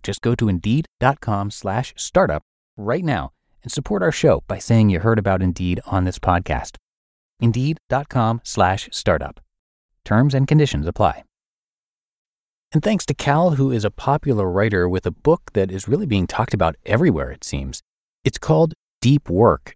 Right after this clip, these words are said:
and it's one of six self-improvement books that he's written. Cal completed his undergraduate studies at Dartmouth College in two thousand four and received a P H D from M I T in two thousand nine in computer science.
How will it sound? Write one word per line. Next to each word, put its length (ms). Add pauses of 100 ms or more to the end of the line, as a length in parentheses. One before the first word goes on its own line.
(140)
and 280
it's 180
one 120
of 120
six 460
self-improvement 760
books 300
that 140
he's 160
written. 300 (520)
Cal 240
completed 460
his 120
undergraduate 640
studies 400
at 160
Dartmouth 380
College 440
in 80
two 160
thousand 340
four 440 (300)
and 180
received 380
a 40
P 240
H 220
D 200
from 320
M 160
I 240
T 360 (320)
in 120
two 200
thousand 440
nine 380
in 140
computer 380
science. 560